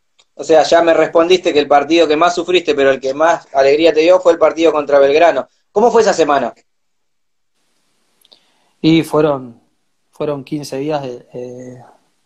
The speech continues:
Speaker 2: duros, o sea, de incertidumbre, de, de, de, de a ver qué iba a pasar, de, de aliento, de, de mucha gente, de,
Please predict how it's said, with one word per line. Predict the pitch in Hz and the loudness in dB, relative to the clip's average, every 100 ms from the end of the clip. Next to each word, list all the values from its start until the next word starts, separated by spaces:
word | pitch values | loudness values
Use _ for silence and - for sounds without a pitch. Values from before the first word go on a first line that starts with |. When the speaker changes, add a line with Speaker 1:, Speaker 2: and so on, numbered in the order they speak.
| _ _ _ _ _ _ _ _ _ _ _ _ _ | _ _ _ _ _ _ _ _ _ _ _ _ _
Speaker 2:
duros, | 139 160 165 131 - | -2 2 2 -2 -8
o | 127 | -12
sea, | - 131 123 123 120 _ _ _ _ _ _ _ _ _ _ _ - | -10 -8 -8 -10 -12 _ _ _ _ _ _ _ _ _ _ _ -12
de | 147 | -10
incertidumbre, | 143 - 139 135 156 196 202 175 160 | -8 -4 -6 -2 0 2 0 0 0
de, | 156 147 143 | 0 -2 -8
de, | 143 147 143 | -10 -12 -10
de, | 143 143 | -12 -12
de | 135 139 | -10 -8
a | 139 | -8
ver | 151 160 | -8 -12
qué | 160 | -8
iba | 147 | -8
a | |
pasar, | 139 135 165 175 156 | -6 -8 -4 -2 -2
de, | 139 135 131 131 135 _ _ _ | -6 -16 -18 -20 _ _ _ _
de | 143 | -10
aliento, | 139 165 196 185 170 156 156 147 _ _ _ _ _ | -8 -4 -4 -4 -6 -10 -10 -12 _ _ _ _ _
de, | - 131 131 135 | -20 -18 -18 -14
de | 131 | -10
mucha | 147 147 | -8 -6
gente, | 131 160 170 156 151 147 | -2 0 -2 -4 -4 -4
de, | 143 135 123 120 | -2 -6 -8 -12